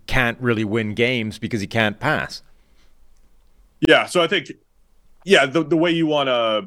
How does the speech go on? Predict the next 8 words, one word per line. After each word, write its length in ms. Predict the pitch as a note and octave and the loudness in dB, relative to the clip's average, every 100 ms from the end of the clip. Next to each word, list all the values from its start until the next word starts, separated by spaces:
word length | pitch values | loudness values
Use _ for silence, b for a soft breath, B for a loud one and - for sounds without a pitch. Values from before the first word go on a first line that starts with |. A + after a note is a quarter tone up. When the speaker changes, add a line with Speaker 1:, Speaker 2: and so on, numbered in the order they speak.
| - _ _ - - | -8 _ _ -20 -6
Speaker 2:
take 340 | - D3 - | 2 2 2
these 220 | C3 A2 | -2 -2
questions, 460 | - B2+ A#2 G2+ F#2+ | 0 0 0 -4 -2
what 180 | C3+ C3+ | 0 0
are 60 | |
reasons 340 | B2 A#2 A#2+ A2 | -2 -4 -6 -4
for 140 | A2+ | -6
concern? 720 | - G2 C3+ A#2 G#2+ G2 F#2+ | -4 -2 0 2 2 -2 -4